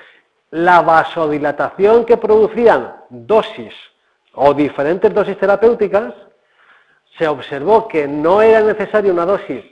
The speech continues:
excesivamente alta a nivel terapéutico para provocar una mayor vasodilatación, porque se identificó que dosis elevadas, una dosis tres o una dosis cuatro de calentamiento, provocaban una reacción de defensa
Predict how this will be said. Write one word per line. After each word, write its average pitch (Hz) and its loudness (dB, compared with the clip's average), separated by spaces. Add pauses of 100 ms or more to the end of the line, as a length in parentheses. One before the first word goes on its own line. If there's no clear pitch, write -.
(160)
excesivamente 185 -4
alta 190 0
a 131 -10
nivel 147 -6
terapéutico 196 -2 (340)
para 147 -2
provocar 143 -6
una 202 0
mayor 139 -4
vasodilatación, 131 -6 (500)
porque 139 -8
se 151 -8
identificó 131 -4
que 147 -2 (140)
dosis 131 -4 (420)
elevadas, 165 0 (400)
una 151 -8
dosis 170 -8
tres 180 -4 (180)
o 123 -10
una 131 -12
dosis 127 -10 (100)
cuatro 180 -2 (560)
de 127 -6
calentamiento, 151 -6 (340)
provocaban 160 0
una 151 -2
reacción 135 -8
de 160 -2
defensa 208 -2